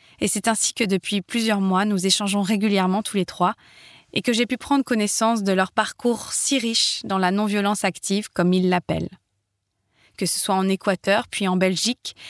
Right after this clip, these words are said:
ils ont consacré ces trois dernières décennies à pratiquer la non-violence et à former à celle-ci les personnes ou les groupes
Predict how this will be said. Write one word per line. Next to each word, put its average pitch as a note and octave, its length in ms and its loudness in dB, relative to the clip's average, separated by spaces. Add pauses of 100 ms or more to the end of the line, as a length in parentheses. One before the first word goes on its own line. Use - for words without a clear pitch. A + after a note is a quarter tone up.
(140)
ils G#3 200 0
ont A3 60 0
consacré A#3 480 -2
ces G#3 140 -4
trois B3+ 220 -2
dernières G#3 340 2
décennies G#3 480 2
à F#3 60 2
pratiquer - 520 -4
la F3 100 2
non-violence G3 600 0 (100)
et F#3+ 120 2
à F3+ 40 2
former A3 380 0
à F#3+ 80 0
celle-ci F#3 400 0
les G#3+ 100 2
personnes G3 520 0
ou G3 40 2
les F3+ 140 2
groupes - 400 -8